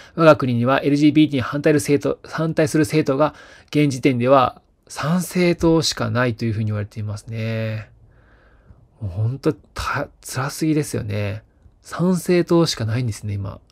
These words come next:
日本に。この現実。なんか愕然としますね。いやー、本当に、なんて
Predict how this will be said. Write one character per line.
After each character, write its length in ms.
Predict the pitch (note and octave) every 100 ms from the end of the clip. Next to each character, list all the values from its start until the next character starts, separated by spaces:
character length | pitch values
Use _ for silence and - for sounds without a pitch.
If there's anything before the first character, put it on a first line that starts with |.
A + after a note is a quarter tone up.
| -
日 80 | A#2
本 220 | A2 G2+
に。 200 | G#2 - _ _ _ - - - - - - - _ _ _
こ 200 | - -
の 80 | A#2
現 320 | G#2+ A2 A2+
実。 420 | G#2+ G#2+ - A2+ - _ _ _ _ _ _ _ -
な 60 | -
ん 540 | - - - - - -
か 140 | -
愕 260 | - G#2+ C#3+
然 200 | C3+ C3+
と 80 | A#2+
し 100 | B2+
ま 120 | B2
す 80 | -
ね。 340 | A2 F#2 G#2+ - _ _ _ _ _ _ _ _ _ _
い 220 | C3 A2+ A2+
や 100 | G2+
ー、 280 | G#2 G#2+
本 360 | G#2 B2 A#2+ A#2+ _
当 120 | C3+
に、 260 | B2 B2 - _ - _ _ _ _ _ - _ _ -
な 140 | -
ん 20 |
て 60 | -